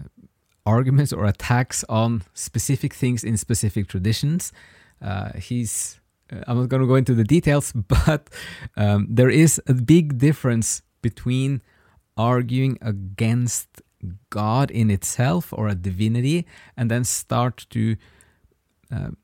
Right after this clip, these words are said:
go into specific inconsistencies in the, the different religions. Because if you try to g-, go along with what the old theology or, like, just theism in itself, like,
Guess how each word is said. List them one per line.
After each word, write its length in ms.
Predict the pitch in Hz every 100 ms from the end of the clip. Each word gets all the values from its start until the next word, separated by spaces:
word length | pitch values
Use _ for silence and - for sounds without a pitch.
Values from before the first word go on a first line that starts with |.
| -
go 200 | 107 127
into 580 | 131 143 143 - 120 120
specific 640 | - - 131 - 139 127 -
inconsistencies 1000 | 131 127 135 - 147 - - 104 110 95 -
in 360 | 117 131 117
the, 280 | 107 107 107
the 120 | 110 110
different 320 | 110 110 101
religions. 520 | 101 120 107 - -
Because 440 | - 107 110 110 - _ _ _ _ _ _ _ _ _ _ _ _ _ _ - _ _
if 180 | 131 -
you 280 | 139 143 - _ _
try 480 | - 147 156 175
to 160 | 170 165
g-, 180 | 135 120 117
go 280 | 123 127
along 420 | 127 120 117 131 120
with 200 | 123 98
what 540 | 95 113 135 - - _ _ _ _ _ -
the 80 |
old 360 | - 120 127 117
theology 800 | - - 110 113 123 120 123 127
or, 140 | 113 113
like, 180 | 117
just 200 | - 113
theism 800 | - - - 127 139 147 - 165
in 140 | 123 123
itself, 460 | 117 - 131 135
like, 200 | 123 -